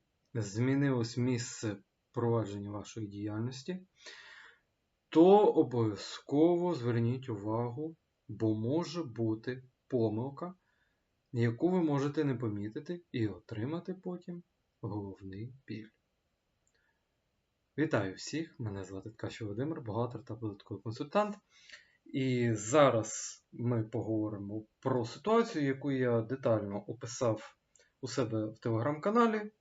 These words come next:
Посилання під цим відео, підписуйтесь. Telegram-канал цей повністю безкоштовний.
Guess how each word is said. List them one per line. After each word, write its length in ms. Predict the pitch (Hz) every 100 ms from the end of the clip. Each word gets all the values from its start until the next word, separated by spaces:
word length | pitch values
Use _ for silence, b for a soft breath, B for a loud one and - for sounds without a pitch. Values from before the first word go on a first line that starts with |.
| _ _
Посилання 960 | 175 165 170 165 156 147 135 127 135 127 _ _
під 220 | 156 139
цим 320 | - - 135 127
відео, 340 | 131 117 117
підписуйтесь. 840 | 117 113 202 208 180 165 156 - B B B B -
Telegram-канал 840 | 117 131 120 127 117 120 110 104
цей 340 | - - 101 - -
повністю 460 | 131 110 107 -
безкоштовний. 720 | 110 - 139 - 208 190 180